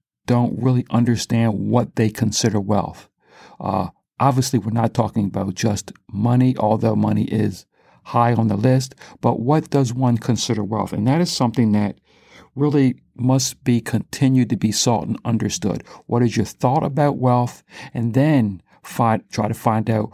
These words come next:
why your fears are driving you in that opposite direction. Uh, the fear of poverty usually shows up in definitely destroying a person's lack of, um, lack of reason. It kills self-reliance. It makes one not trust oneself.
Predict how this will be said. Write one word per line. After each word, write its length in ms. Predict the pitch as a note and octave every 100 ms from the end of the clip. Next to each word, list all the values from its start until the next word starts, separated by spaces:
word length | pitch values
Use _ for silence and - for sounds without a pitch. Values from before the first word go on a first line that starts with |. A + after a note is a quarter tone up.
| -
why 200 | - A2+
your 140 | A#2+ A2+
fears 500 | - C3 A#2+ A#2 G#2
are 80 |
driving 520 | F#2+ A#2+ A#2+ A#2 G#2+ G#2
you 120 | G#2+
in 80 | G2
that 120 | G#2
opposite 460 | A#2 A#2 - - F#2+
direction. 500 | - G2 - - - _ - - - -
Uh, 240 | - C#3+ C3+
the 120 | C3+
fear 380 | - A3+ B3+ B3+
of 140 | -
poverty 640 | - C3 A#2+ B2+ A2+ A2 -
usually 400 | B2 D3 B2+ B2
shows 440 | - C3 B2 A#2
up 220 | A#2 G#2+ -
in 420 | A#2 A2 G2+ F#2+ _ _ -
definitely 400 | - C3 C3 A#2+
destroying 560 | G#2 G2+ - A#2 A2 G#2
a 40 |
person's 500 | - A#2 G2+ G#2+ F#2+
lack 260 | A2 A2 G2+
of, 240 | F#2+ -
um, 260 | - - - _ -
lack 240 | A2+ A#2
of 160 | A2 - -
reason. 540 | G#2 A2+ G#2+ - - - - - -
It 180 | -
kills 520 | - C#3+ C3 A#2+ A#2 -
self-reliance. 1120 | - A#2 A#2+ A#2+ G#2+ A2 A#2+ B2 B2 - - - -
It 100 | A#2+
makes 280 | A#2+ A2+ -
one 280 | A2+ G#2+ -
not 340 | F#2+ A2 -
trust 460 | - - A#2+ A#2 -
oneself. 640 | A#2+ A#2 - B2 A#2 A#2